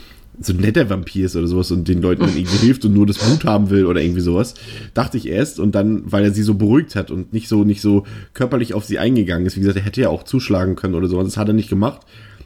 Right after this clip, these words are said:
Speaker 1: Aber
Speaker 2: Mhm.
Speaker 1: damit hat er mich quasi als Zuschauer in Sicherheit gewogen und am Ende, ähm, entpuppte er sich dann doch als,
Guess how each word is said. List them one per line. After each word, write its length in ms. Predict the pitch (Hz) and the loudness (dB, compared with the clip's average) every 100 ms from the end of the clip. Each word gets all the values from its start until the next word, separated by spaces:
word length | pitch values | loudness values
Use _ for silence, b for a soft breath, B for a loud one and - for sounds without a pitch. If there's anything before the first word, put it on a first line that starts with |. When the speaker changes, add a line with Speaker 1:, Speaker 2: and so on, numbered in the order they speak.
| - | -4
Speaker 1:
Aber 140 | 101 | 0
Speaker 2:
Mhm. 40 | 104 | 2
Speaker 1:
damit 220 | 107 110 | 2 2
hat 100 | 117 | 0
er 60 | 117 | 2
mich 260 | 156 - | 2 0
quasi 320 | - 110 113 | -4 -2 0
als 120 | 101 - | -2 -2
Zuschauer 260 | 127 123 | -4 0
in 100 | 104 | 2
Sicherheit 400 | 104 127 101 90 | 2 0 0 -2
gewogen 440 | - 90 95 117 - B B B - | -2 0 2 2 -2 B B B -4
und 180 | 107 101 | 0 0
am 120 | 98 | 0
Ende, 480 | 98 113 117 117 - | 2 4 4 2 0
ähm, 380 | 98 107 107 87 | 0 2 2 0
entpuppte 420 | 101 107 - 107 | -2 -4 -2 -2
er 140 | 92 | 0
sich 160 | 104 104 | -2 0
dann 100 | 107 | 0
doch 180 | 113 - | 0 -2
als, 380 | - 92 - | -4 -4 -8